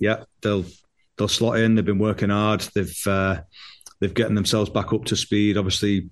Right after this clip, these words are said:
changing the language of, of what they've had up the road into what we've got here again. But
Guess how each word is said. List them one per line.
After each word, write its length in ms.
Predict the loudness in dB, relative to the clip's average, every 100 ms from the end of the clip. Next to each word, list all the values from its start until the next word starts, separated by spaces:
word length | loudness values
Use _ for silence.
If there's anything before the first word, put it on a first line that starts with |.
| _
changing 340 | -2 0 0 0
the 80 | 2
language 500 | 2 2 2 0 0
of, 200 | -2 -4 -6
of 120 | -4
what 140 | -2 0
they've 100 | 0
had 140 | 0
up 120 | 0
the 100 | 0
road 460 | 2 2 0 -2 -4
into 420 | -2 -4 -4 -2
what 140 | -2 0
we've 120 | -2
got 160 | -2 0
here 180 | 0
again. 360 | 0 0 2 0
But 240 | 0 -4